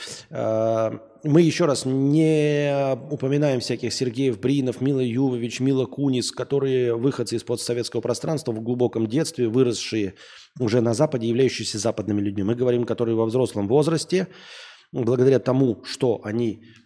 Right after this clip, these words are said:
э, почерпнули, впитали, э, в, в постсоветском пространстве, стали известны там. Вот, Илья Найшулер. Эм,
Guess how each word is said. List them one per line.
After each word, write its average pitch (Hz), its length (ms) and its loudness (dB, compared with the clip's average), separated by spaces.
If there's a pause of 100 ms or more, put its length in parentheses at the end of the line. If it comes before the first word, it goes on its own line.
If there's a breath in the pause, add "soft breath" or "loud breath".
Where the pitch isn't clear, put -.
(120)
э, 104 400 -2 (120)
почерпнули, 123 600 0
впитали, 110 840 -2
э, 104 300 -2
в, 101 1160 -10 (560)
в - 20 -8
постсоветском 110 600 -2
пространстве, 190 680 -2
стали 120 580 -2
известны 104 440 -2
там. 90 240 -10 (1160)
Вот, 123 320 -4
Илья 127 200 0
Найшулер. 110 560 -2 (800 loud breath)
Эм, 113 720 2